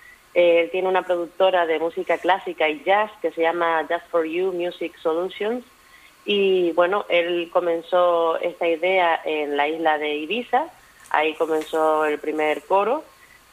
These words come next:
Y, y bueno, y traspoló esa idea a otras ciudades, fue, fue comenzando a, a contactar con otros directores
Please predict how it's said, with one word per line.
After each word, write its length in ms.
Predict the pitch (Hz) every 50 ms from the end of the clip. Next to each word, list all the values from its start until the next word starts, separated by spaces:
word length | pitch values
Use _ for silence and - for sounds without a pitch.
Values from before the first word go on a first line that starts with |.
| _ _ 208
Y, 720 | 208 202 196 190 185 180 180 175 170 165 165 160 156 165 -
y 80 | 185 190
bueno, 260 | 190 196 202 247 247
y 140 | 214 196 180
traspoló 840 | - 185 180 180 - - 180 175 175 175 180 185 185 185 180 180
esa 240 | 180 185 185 - 190
idea 440 | 180 180 175 180 180 190 202 220 226
a 400 | 220 - 185 185 180 175 165 165
otras 340 | 175 170 - 170 170 170 -
ciudades, 480 | - 160 147 147 143 143 156 180 185 - -
fue, 540 | 151 147 147 151 151 151 147 143 143 143 143 -
fue 120 | 160 151
comenzando 680 | - 156 156 156 156 151 - 156 156 156 156 156 151 151
a, 300 | 151 151 151 147 147 - - - - - - - -
a 100 | - 165
contactar 460 | - 175 170 170 170 - 175 170 170
con 260 | - 175 170 165 170 170
otros 380 | 165 165 - 170 170 170 165
directores 680 | 180 175 175 170 - - 190 190 190 190 196 214 214